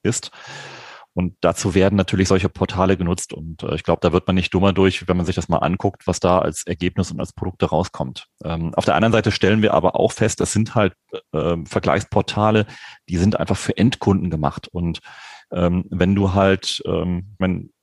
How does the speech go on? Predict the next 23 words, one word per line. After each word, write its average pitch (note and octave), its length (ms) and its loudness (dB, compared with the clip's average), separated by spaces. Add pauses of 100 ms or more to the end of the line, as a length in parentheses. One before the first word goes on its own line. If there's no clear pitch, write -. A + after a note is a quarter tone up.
(120)
du, F#2+ 120 -10
du - 120 -6
kennst F#2+ 180 0
ja F#2+ 60 4
auch F2 80 2
das - 160 0
Thema G2+ 320 4
Homepages B2+ 760 2
und F2+ 180 -4
wenn G2 120 2
du F#2+ 80 2
da F#2 100 4
einen F2 120 2
Shop - 200 -2
betreibst - 600 0
und E2+ 120 -10 (120)
du F#2 100 -4
machst F2 200 0
die F#2+ 60 2
Produkte G#2 580 0 (220)
kompliziert A2 840 0 (640)
und F#2+ 140 -2
verklausuliert, A#2+ 1080 4